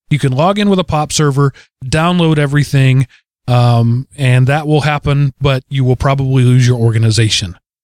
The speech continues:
Then you have to hope that your desktop client has a good search feature, which none of them do, which is why I initially went to Gmail in the first place, because I was using Thunderbird, and the search feature in Thunderbird, Bird sucks rocks.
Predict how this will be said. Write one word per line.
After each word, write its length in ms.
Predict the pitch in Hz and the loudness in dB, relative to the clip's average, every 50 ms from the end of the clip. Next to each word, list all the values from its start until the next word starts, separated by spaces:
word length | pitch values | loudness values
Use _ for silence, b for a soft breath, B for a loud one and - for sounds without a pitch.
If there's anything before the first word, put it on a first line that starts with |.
| _ _ _ _ _ _ _ - | _ _ _ _ _ _ _ -6
Then 260 | 120 120 117 135 139 139 | -4 -2 0 2 2 2
you 60 | 127 | 2
have 180 | 131 131 120 | 2 0 0
to 80 | - 123 | -2 -2
hope 220 | - 147 139 135 - - | 0 0 -2 -2 -2 -4
that 140 | 123 - | -4 -2
your 80 | 127 120 | -2 -2
desktop 460 | 113 156 160 156 - - 151 135 123 | 0 0 -2 -2 -2 -2 -4 -4 -4
client 280 | - - 127 127 135 120 | -4 -2 -2 0 0 0
has 120 | 131 123 | 0 0
a 60 | 123 | 0
good 180 | 107 131 120 - | 0 -2 -4 -2
search 360 | - - 196 208 214 - - | -2 0 0 0 0 -2 -4
feature, 360 | - 175 165 147 - 160 156 B B B B B | -2 -2 -2 0 0 0 0 B B B B B
which 240 | B 180 180 - - | B -2 -2 -2 -2
none 400 | 214 208 220 262 330 349 370 349 | 0 2 2 2 2 2 0 -2
of 160 | 330 285 185 | -2 -2 0
them 220 | 165 190 170 160 131 | 0 0 0 0 0
do, 300 | 131 123 110 113 127 - B B B B _ _ _ _ - | 0 0 0 0 -2 -4 B B B B _ _ _ _ -2
which 220 | 135 139 135 - | -2 0 0 0
is 100 | 151 120 | -2 0
why 380 | 135 156 175 170 175 156 131 - - | 0 0 2 0 0 -2 -4 -4 -2
I 60 | 156 | 0
initially 460 | 147 147 160 165 160 - 170 135 139 | 2 2 2 2 0 0 -2 -2 -2
went 220 | 131 135 147 147 131 | 0 0 -2 -2 -2
to 80 | - | -4
Gmail 480 | 139 127 135 139 131 131 127 127 131 131 | -2 0 0 2 2 2 2 0 0 0
in 80 | 127 127 | 0 0
the 80 | 120 | -2
first 320 | - - 156 160 156 - - | -2 -2 -2 -2 -2 -2 -4
place, 300 | - 110 104 98 - - | -8 -8 -8 -8 -8 -10
because 260 | 139 - 151 139 131 | -10 -6 -4 -2 0
I 80 | 131 | 0
was 140 | 131 131 127 | 0 2 2
using 260 | 143 147 139 139 131 | 2 2 2 0 -2
Thunderbird, 720 | - - 190 208 240 226 214 170 180 175 170 165 170 175 B B B B B - | -2 -2 -2 0 0 0 0 0 0 0 2 0 0 -2 B B B B B -6
and 100 | 151 156 | -2 -2
the 60 | 151 | 0
search 340 | - - 180 180 180 170 - | 0 0 0 -2 -2 -2 -2
feature 300 | - 165 160 143 156 151 | -2 -2 0 0 0 -2
in 200 | 143 151 151 143 | 0 -2 -4 -2
Thunderbird, 800 | - 151 151 151 147 143 135 127 139 139 131 135 135 135 135 127 - _ - 151 | -2 0 0 2 0 0 0 0 0 0 2 2 0 0 -2 -6 -6 _ -8 -4
Bird 340 | 143 151 143 139 139 139 | -2 -2 0 -2 -2 -4
sucks 440 | - - - - 147 - - - - | -4 -4 -4 -6 -8 -10 -14 -14 -12
rocks. 680 | 131 123 120 120 135 147 131 104 - - - - - | -10 -10 -6 -4 -2 -2 -2 -4 -6 -8 -8 -8 -8